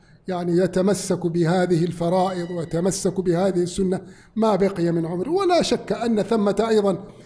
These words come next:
خاسرين، بمعنى أنه يدخل ليس له من رمضان إلا الجوع والعطش والتعب، يدخل رمضان ويخرج، ونحن لا ننكر عليه، بمعنى نقول بالعكس، يعني نشجعه، نقول: "بارك الله فيك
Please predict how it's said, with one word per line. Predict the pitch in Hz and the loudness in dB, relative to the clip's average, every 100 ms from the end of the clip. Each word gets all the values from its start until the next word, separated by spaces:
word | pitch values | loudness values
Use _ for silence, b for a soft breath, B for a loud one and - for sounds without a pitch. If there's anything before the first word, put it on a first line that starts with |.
| B | B
خاسرين، | - 254 220 233 226 214 175 | -2 0 2 2 2 2 2
بمعنى | 190 214 233 208 | 2 2 2 2
أنه | 208 214 233 233 202 220 247 | 0 0 0 0 0 2 2
يدخل | - 190 175 139 B B 220 | 0 0 -2 -4 B B 0
ليس | 247 233 226 | 0 2 0
له | 247 214 220 | 2 2 4
من | 226 | 2
رمضان | 226 208 220 240 226 | 2 2 2 2 0
إلا | 220 233 220 220 | 0 -2 0 0
الجوع | 208 190 277 214 | 0 0 0 0
والعطش | 220 220 220 254 254 - | 0 2 2 0 0 -2
والتعب، | 240 233 233 208 165 - - - - | -2 -2 0 -2 -2 -8 -18 -20 -8
يدخل | 233 - 214 | -8 -6 -4
رمضان | 214 208 214 226 208 | 0 0 2 2 2
ويخرج، | 226 240 226 226 B B B B | 0 0 0 -2 B B B B
ونحن | 208 175 | -2 2
لا | 208 254 | 2 4
ننكر | 285 269 220 | 4 2 2
عليه، | 208 202 175 151 | 2 4 4 2
بمعنى | 151 196 202 196 | 2 2 4 4
نقول | 190 185 247 220 | 2 2 0 0
بالعكس، | 170 190 226 - - - - _ 185 | 2 2 2 -2 -10 -16 -20 _ -4
يعني | 180 | 0
نشجعه، | 196 196 202 170 208 202 190 196 | 2 2 2 2 0 2 2 2
نقول: | 175 190 | 0 -2
"بارك | 175 202 190 185 | 2 2 2 0
الله | 185 190 | 0 0
فيك | - 196 180 | 0 -2 -2